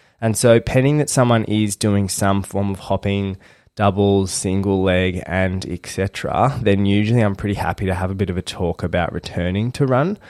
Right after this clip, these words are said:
uh, simply because I know that, you know, there is enough capacity there for them to complete the movements required to get themselves back into running. So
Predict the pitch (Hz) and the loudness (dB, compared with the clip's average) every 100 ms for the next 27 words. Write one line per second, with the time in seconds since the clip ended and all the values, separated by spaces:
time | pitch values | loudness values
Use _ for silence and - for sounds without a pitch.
0 | - _ _ - 98 92 85 113 113 120 | -20 _ _ -2 0 0 -2 -4 -2 -2
1 | 104 104 104 101 92 92 90 90 85 - | -4 -6 -4 -4 -2 -2 -2 -4 -8 -10
2 | _ 90 90 87 _ _ 107 101 98 101 | _ -12 -10 -10 _ _ -4 0 0 -2
3 | 107 - 113 101 95 - - - 98 - | -4 -6 -4 -2 -2 -4 -6 -4 -4 -4
4 | 107 98 95 90 - 92 92 90 98 95 | -4 0 -2 -2 -6 -4 -4 -6 -8 -8
5 | 90 92 98 90 87 90 87 87 - - | -6 -6 -6 -6 -4 -4 -4 -6 -6 -14
6 | - - 90 - 90 92 90 82 117 - | -12 -10 -10 -4 0 2 2 0 -2 -4
7 | 101 92 76 87 87 90 85 78 85 - | -4 -2 -2 -4 -4 -2 -4 -4 -6 -6
8 | 90 90 87 82 82 78 - 120 117 | -8 -6 -4 -4 -4 -8 0 4 4